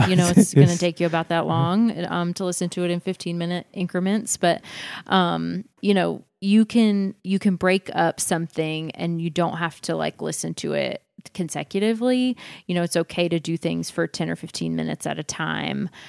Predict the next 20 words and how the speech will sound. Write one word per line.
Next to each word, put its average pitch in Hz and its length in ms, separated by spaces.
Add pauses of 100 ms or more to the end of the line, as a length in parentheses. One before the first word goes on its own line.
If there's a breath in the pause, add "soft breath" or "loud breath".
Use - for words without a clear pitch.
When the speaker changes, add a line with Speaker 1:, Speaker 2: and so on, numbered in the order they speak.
(160 loud breath)
Speaker 1:
um, 165 520 (160)
you 185 140
know, 160 160
and 175 200
just - 360 (120)
break 165 440
that 156 200
up. 175 200
If 180 100
that's 175 240
like, 202 220
"You 233 140
know 285 100
what? 302 320
That's 262 320
valuable 269 500
to - 140
me. 156 140
And 156 100
I, 170 180